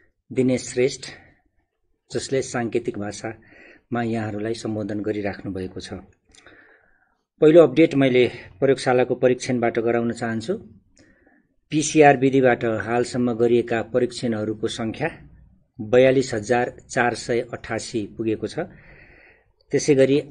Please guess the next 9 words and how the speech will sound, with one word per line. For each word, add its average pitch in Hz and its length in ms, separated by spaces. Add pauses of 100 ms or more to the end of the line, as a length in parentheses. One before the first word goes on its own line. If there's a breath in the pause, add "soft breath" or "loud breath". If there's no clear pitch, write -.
आरडिटी 127 440
विधिबाट 117 460 (120)
गरिएका 117 380 (120)
परीक्षणहरूको 107 680
सङ्ख्या 110 380 (840 soft breath)
बयासी 123 560
हजार 113 360 (600)
एक 135 160
सय 120 280